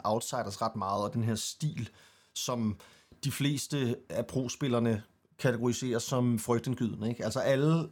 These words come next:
jeg har ikke hørt en pro-spiller endnu sige, "Vi synes, det er let at spille mod Outsiders." Alle synes, det er svært at spille mod Outsiders, fordi Outsiders, de har bare altid våben, fordi de saver altid.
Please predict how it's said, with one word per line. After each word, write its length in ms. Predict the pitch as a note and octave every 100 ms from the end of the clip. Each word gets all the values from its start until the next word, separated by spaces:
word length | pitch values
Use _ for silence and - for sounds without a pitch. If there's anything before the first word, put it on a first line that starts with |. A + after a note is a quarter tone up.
| -
jeg 120 | C#3+
har 80 | D3
ikke 140 | D#3+
hørt 280 | - F3+ -
en 100 | D3+
pro-spiller 500 | - - F#3+ - C#3+
endnu 240 | B2+ B2 A#2+
sige, 420 | - A#2+ B2 C3 - _ _ -
"Vi 160 | C3
synes, 240 | B2+ C#3 A#2+
det 80 | C3+
er 40 |
let 180 | A#2+ A#2+
at 60 |
spille 200 | A2+ A#2+ A2
mod 160 | G#2
Outsiders." 540 | E2+ E2+ - - - - -
Alle 320 | D3 F3 F3+ D#3
synes, 260 | - D3+
det 60 | D3+
er 40 |
svært 280 | C3 D#3+ D#3 -
at 60 |
spille 180 | - B2+
mod 120 | A2+
Outsiders, 500 | C3+ E3 - E3+ D#3+
fordi 140 | D#3+ C#3+
Outsiders, 460 | B2+ C#3 - D3 C3+
de 80 | C3+
har 40 |
bare 180 | C3+ -
altid 260 | F3+ D#3+
våben, 360 | D3 D3 B2+ D3
fordi 140 | C#3
de 120 | C3 D3
saver 300 | C#3 C3 A#2
altid. 260 | F2+ -